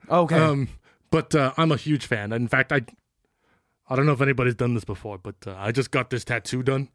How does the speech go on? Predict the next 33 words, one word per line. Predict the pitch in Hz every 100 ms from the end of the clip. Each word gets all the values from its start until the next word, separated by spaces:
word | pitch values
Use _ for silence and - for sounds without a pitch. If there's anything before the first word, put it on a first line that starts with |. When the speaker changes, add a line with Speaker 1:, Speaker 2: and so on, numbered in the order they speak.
| -
Speaker 1:
Oh, | 165
you | 160 185
don't | 214
have | 190 175
to. | - 147
No, | 160 156
it's | 139 170
okay. | 180 - 147 131
Speaker 2:
What | 196
do | 165
you |
think? | 147 147 123
Speaker 1:
That's | 180 185
a | 165
lot | 147 151 147 139
of | 117
body | 131 127 123
hair. | 123 123 123
It's | 127
actually | 131 127 127
getting | 123 123 117
Speaker 2:
What, |
Speaker 1:
into | 117 -
my |
Speaker 2:
what | 165
do | 165
you |
Speaker 1:
nose. | 156
Speaker 2:
think? | 156 139 - - -
Speaker 1:
Um, | 202 247 262 254 -
I | 240
think | 269 339 330
it's, | 339 349 - -